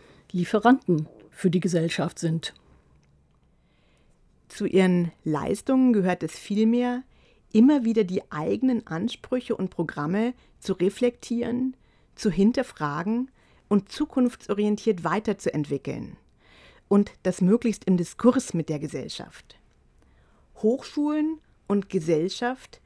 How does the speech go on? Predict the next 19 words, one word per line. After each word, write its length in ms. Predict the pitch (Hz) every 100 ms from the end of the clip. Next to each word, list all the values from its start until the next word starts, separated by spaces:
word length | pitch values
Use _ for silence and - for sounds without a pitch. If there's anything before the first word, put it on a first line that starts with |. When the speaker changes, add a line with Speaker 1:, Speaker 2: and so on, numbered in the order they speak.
| _ _ _
Speaker 2:
bestimmen 440 | 202 - 208 220
die 180 | 208 175
Wissenschaftsagenda 1200 | 254 - 285 175 151 - 156 151 156 175 220 254 285
auf 160 | - -
diese 280 | 196 196 196
Weise 260 | 180 185
gemeinsam. 720 | 208 226 175 156 143 - 90 - _ _ _ _ _ _ _ - - _ _ _ _ -
Speaker 1:
Die 100 | 170
Frage, 640 | - 175 190 180 175 170
mit 280 | 170 165 -
der 120 | 170
sich 400 | 175 170 - - _
Hochschulen 520 | 214 220 - 202 185
immer 260 | - 208 190
wieder 200 | 180 170
schwer 300 | - 175 -
tun, 220 | 254 233
ist 320 | 214 - -
dann, 260 | 196 190